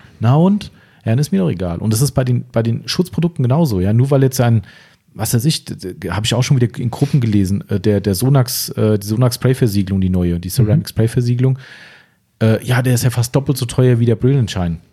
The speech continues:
Speaker 1: Und ich sehe keinen Vorteil darin. Das bleibt noch zu klären.
Speaker 2: Das, genau,
Speaker 1: Ja?
Speaker 2: was, was zu beweisen wäre.
Speaker 1: Ja, das bleibt noch zu beweisen. Aber selbst wenn es so wäre, dann hab ich ein Produkt, was glatter ist auf der Oberfläche, was in der Verarbeitung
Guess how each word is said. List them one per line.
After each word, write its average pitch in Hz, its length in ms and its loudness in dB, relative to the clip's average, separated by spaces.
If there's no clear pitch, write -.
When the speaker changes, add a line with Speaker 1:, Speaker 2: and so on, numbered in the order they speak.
Speaker 1:
Und 123 120 0
ich 95 120 -2
sehe 120 100 2
keinen 120 260 0
Vorteil 120 380 0
darin. 76 300 -4
Das - 140 -8
bleibt 98 220 0
noch 92 80 -4
zu - 140 -10
klären. 113 440 0
Speaker 2:
Das, - 340 -12
genau, 123 220 4
Speaker 1:
Ja? 110 120 0
Speaker 2:
was, - 220 -2
was 117 160 0
zu - 140 -4
beweisen 120 380 2
wäre. 113 140 2
Speaker 1:
Ja, 170 80 2
das 135 180 0
bleibt 117 200 -6
noch 120 80 -4
zu 107 60 -6
beweisen. 113 480 -2
Aber 156 380 2
selbst 127 340 0
wenn 202 140 0
es 226 140 -6
so 175 140 -2
wäre, 156 420 0
dann 104 180 0
hab 120 100 0
ich - 100 -2
ein 139 60 2
Produkt, 135 300 -2
was - 120 -2
glatter 101 360 0
ist 147 120 0
auf 151 100 -2
der 160 120 0
Oberfläche, 160 640 0
was 117 180 0
in 120 80 2
der 101 100 0
Verarbeitung 135 720 0